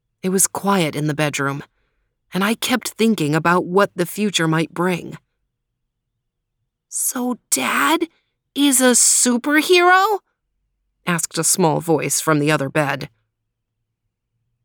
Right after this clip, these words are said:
As you would imagine, it was very hard for me to fall asleep after hearing about Dad and discovering Desmond had heard most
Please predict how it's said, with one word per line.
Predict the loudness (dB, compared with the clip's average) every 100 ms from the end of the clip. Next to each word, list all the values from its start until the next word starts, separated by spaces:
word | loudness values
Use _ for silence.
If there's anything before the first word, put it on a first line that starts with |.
| _ _ _ _ _ _ _ _ _
As | 0 2 4
you | 4
would | 4 4
imagine, | 2 -2 -4 -8 -12 -18 _ _ _ _
it | 2
was | 4 2
very | 2 4 6 4
hard | 4 2 2
for | 2
me | 4
to | 2
fall | 2 2
asleep | 2 0 0 -4 -8 -6
after | -2 -2
hearing | 0 2 4 2
about | 0 -2 -2
Dad | 0 0 -2 -10 _ _ _ _ _
and | -4 -2
discovering | 0 0 2 2 2 0 0
Desmond | 0 0 0 -4 -4
had | -4 -2
heard | 2 2 2
most | 2 4 2 0